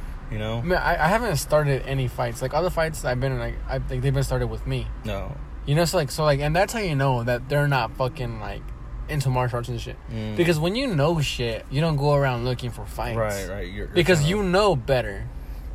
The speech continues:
Speaker 1: Yeah.
Speaker 2: that, that somebody else might be better fucking fighter than you, or someone else fucking, like, I don't know, like, you might fucking fuck somebody up.
Speaker 1: I,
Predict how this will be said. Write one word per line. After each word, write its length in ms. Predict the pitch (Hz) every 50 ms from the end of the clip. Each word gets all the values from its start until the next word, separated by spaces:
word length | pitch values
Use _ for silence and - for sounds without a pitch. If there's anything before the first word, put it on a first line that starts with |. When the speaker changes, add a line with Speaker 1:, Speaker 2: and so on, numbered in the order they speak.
| - -
Speaker 1:
Yeah. 140 | 143 151 151
Speaker 2:
that, 120 | 165 160 151
that 160 | 147 139 127
somebody 240 | - 156 151 151 147
else 160 | 143 143 127
might 100 | 123 127
be 100 | 127 147
better 280 | - - 127 123 127 120
fucking 400 | - - 131 127 - 127 117 117 117 -
fighter 220 | - 135 139 143 143
than 140 | 135 127 123
you, 140 | 123 123 123
or 100 | 127 123
someone 320 | 120 - 135 127 127 120
else 300 | 120 120 123 120 - - - - - - - - - - - - - - -
fucking, 280 | 135 127 - 131 127
like, 360 | 123 123 117 110 110 107 - - - - - - - - - - - - - - - - - - - - - - - - - - - -
I 60 | 151
don't 100 | 156 147
know, 60 | 143
like, 100 | 127 127
you 80 | 127 131
might 180 | 135 131 123 -
fucking 240 | - 127 123 123 113
fuck 180 | - 117 113 113
somebody 320 | 113 113 113 110 113 123
up. 140 | 120 117 -
Speaker 1:
I, 60 | 139